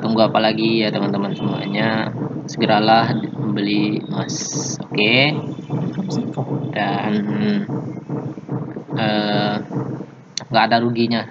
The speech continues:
beli emas. Tabunglah emas, eh, teman-teman semuanya, eh, tabunglah uang semuanya dalam bentuk emas ya.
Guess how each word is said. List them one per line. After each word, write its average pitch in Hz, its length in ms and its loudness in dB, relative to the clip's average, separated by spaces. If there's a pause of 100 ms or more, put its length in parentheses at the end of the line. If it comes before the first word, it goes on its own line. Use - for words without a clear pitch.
(100)
beli 104 240 2
emas. - 480 -4
Tabunglah 104 480 2
emas, - 640 -8
eh, 101 640 -2
teman-teman 98 320 -2
semuanya, 107 560 0 (560)
eh, 104 80 2
tabunglah 107 560 0 (160)
uang 101 240 0
semuanya 104 400 -2
dalam 101 240 0
bentuk 101 480 -4 (160)
emas 107 240 0
ya. 98 160 -8